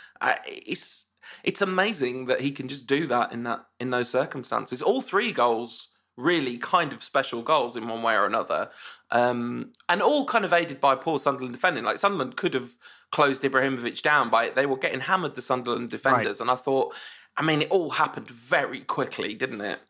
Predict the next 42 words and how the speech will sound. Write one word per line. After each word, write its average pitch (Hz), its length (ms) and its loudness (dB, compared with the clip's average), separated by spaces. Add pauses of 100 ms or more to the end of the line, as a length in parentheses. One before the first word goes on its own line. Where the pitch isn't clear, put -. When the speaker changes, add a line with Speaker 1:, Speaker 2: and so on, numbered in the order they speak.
Speaker 2:
Yeah, 180 420 4
I 117 40 4
mean, 135 360 0
it's, 123 340 -6
it's 151 300 -2
really 151 400 2
only 139 200 2
half 127 280 2
a 127 40 -12
step. - 340 -4 (420)
Uh, 110 40 -10 (220)
and 104 140 -4
he's 101 140 -4
just 127 200 0
got 110 140 2
enough 117 220 0
space. - 340 -2
It's 160 160 2
like, 180 240 2
uh, 151 140 2 (260)
where 139 100 2
Beckham 127 340 0
managed 110 300 0
to 107 60 -12
get 120 80 -4
himself 113 280 -4
half 110 220 2
a 104 60 -12
step - 220 -6
to 104 100 -8
whip 123 260 -2
in 107 100 -2
a 104 60 -2
cross. - 480 0 (560)
Zlatan 117 560 2
got 117 140 4
himself 117 380 0
a 113 40 -4
little 123 260 0
bit 104 180 -4
of 107 80 -4
a, 107 220 -4